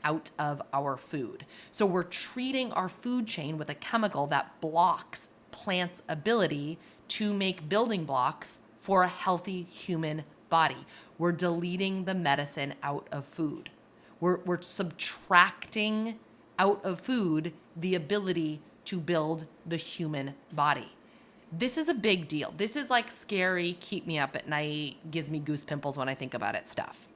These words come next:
This is not okay. I highly, highly, highly recommend listening to,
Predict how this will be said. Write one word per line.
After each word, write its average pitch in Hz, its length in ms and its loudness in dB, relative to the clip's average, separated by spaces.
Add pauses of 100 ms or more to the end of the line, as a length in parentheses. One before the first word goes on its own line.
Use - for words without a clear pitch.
This 190 160 -2
is 185 120 -2
not 165 520 4 (100)
okay. - 460 -6 (440)
I 190 120 6
highly, 190 880 2
highly, 165 340 2
highly 156 320 0
recommend 151 640 -2
listening 151 480 -6
to, 151 500 -2